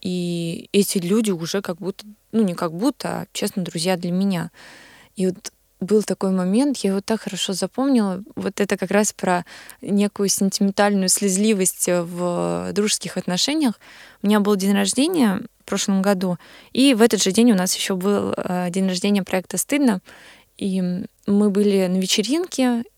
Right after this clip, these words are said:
и ко мне подходит Вероника, смотрит мне в глаза, она так берёт <laughs> моё лицо в свои руки — и она как бы хочет меня поздравить с днём рождения, но вот она просто смотрит, у неё ещё такой взгляд, он, ну, как, как материнский, что ли, я не знаю.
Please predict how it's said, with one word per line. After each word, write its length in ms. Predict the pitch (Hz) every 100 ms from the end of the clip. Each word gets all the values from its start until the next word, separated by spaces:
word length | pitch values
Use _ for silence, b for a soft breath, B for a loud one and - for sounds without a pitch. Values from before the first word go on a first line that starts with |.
| _
и 80 | 247
ко 140 | -
мне 120 | 240 247
подходит 380 | 220 240 220
Вероника, 800 | 196 202 202 247 330 - 208 170 b b b b b b b
смотрит 320 | - 220 220
мне 240 | 202 208
в 60 | 196
глаза, 500 | 208 202 190 240 302 320 294
она 160 | 220
так 140 | 220 214
берёт 320 | 196 233 240 -
<laughs> 40 |
моё 280 | 208 233 233
лицо 260 | 202 - 240
в 40 |
свои 300 | - 185 185
руки — 580 | 190 285 320 - 190 175 b b b b b b 208
и 20 |
она 260 | 220 262 240
как 140 | 233
бы 100 | 196
хочет 240 | - 247 -
меня 140 | 208
поздравить 420 | 214 208 226 208
с 40 | 208
днём 200 | 202 196
рождения, 720 | 190 190 214 311 285 202 214 -
но 140 | 208
вот 120 | 214
она 380 | 220 226 233 - _ -
просто 320 | 240 - 202
смотрит, 320 | 254 285 -
у 20 |
неё 140 | 214 220
ещё 160 | -
такой 240 | 240 240 220
взгляд, 420 | 220 262 302 220
он, 140 | 208 B B B B B _ -
ну, 160 | 226 220
как, 220 | 220 214
как 160 | 220
материнский, 800 | 220 226 240 208 254 240 - 233
что 260 | - - 214
ли, 140 | 190
я 120 | 196 208
не 120 | 214
знаю. 500 | 208 196 185 170